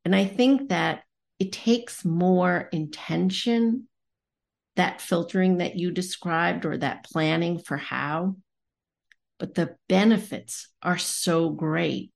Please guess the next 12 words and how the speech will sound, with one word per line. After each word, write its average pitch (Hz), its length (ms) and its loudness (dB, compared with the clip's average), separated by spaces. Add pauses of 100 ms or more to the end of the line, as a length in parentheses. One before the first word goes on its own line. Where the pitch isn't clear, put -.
(200)
and 160 160 -2
children 180 840 0
benefit. 147 760 -4 (440)
And 165 160 0
I 156 80 -2
think 156 280 -8
we 160 220 -2
do 143 220 -6
too. - 560 -8 (420)
So - 140 -6
I'm 190 160 2
curious 180 800 0